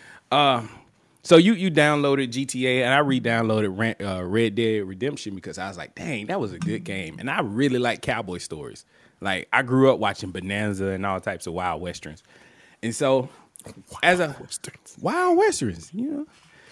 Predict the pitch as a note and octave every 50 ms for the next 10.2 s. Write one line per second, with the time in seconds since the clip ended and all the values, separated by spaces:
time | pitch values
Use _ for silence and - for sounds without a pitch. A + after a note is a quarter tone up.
0 | - - - - - - B2 D3+ D3+ D#3+ D#3 D#3 D3+ D3+ C#3+ C#3 C#3+ D3+ D3 C#3+
1 | C#3+ C3+ A#2+ G#2 - _ _ - - A2+ C3 D3 D3 D3 C3 B2 A#2 A#2+ A2+ G#2+
2 | A2+ A2 A2 A#2 B2+ B2 A#2+ B2+ C3 C3 F#3 A3 A#3+ B3 A#3+ A#3+ A#3 A#3 A#3 G3+
3 | - - _ _ _ _ _ _ - - - _ - - - _ - - - -
4 | - - G#3+ F#3+ D#3 A#2+ C3+ C#3+ C#3 D#3 E3 E3 C#3+ C#3+ A#2+ A#2 D3+ D#3+ C3+ D3+
5 | E3+ D#3+ D3 D3 C3 B2 B2+ D3 E3+ D#3 - - C#3+ D3 C3+ A#2 A2 G2+ - -
6 | F#2+ F#2+ F#2 F2+ F2 D#2+ F2+ F#2+ G2+ _ _ _ F2+ F#2 F2+ E2+ E2 E2 D#2+ E2
7 | - _ _ _ _ _ _ _ _ - F2+ F#2+ F#2 G2+ A2+ B2+ B2 C3 A#2+ G2+
8 | F2+ E2+ F#2+ G#2+ A2+ B2 B2 A2 - G#2 G2 A2 A#2+ B2+ C3 B2+ A#2+ - - -
9 | _ _ _ _ _ _ _ - - - - A#3 A#3+ A3 G3 G3 G#3+ G#3 G#3 G3+
10 | G3 F#3+ F#3